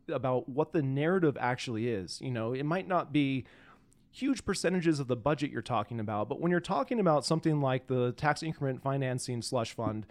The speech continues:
you know, you're talking about priorities. Um, and one of the recent re-, requests that I wrote about is the, the city of Missoula saying they need a hundred thousand more dollars for communication infrastructure development.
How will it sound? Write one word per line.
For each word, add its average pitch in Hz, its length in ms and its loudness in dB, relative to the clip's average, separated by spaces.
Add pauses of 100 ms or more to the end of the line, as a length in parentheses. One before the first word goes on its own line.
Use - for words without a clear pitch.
(320)
you 170 100 2
know, - 20 4
you're 151 160 4
talking 202 400 0
about 135 300 2
priorities. 135 840 2 (320)
Um, 113 460 0
and 135 480 -2 (560)
one 175 160 4
of 185 80 4
the 160 100 6
recent 143 460 0
re-, 139 220 0
requests 143 460 0
that 131 100 -2
I 123 140 2
wrote 143 220 4
about 110 400 0
is 131 300 0
the, 120 460 0
the 120 100 -4
city 170 500 4
of 127 120 -2
Missoula 123 600 4
saying 135 260 0
they 135 80 0
need 143 180 0
a 123 40 -4
hundred 151 260 -2
thousand 139 340 2
more 123 160 2
dollars 120 400 2
for 117 160 -8
communication 135 720 -4
infrastructure 117 680 -4
development. 113 600 -4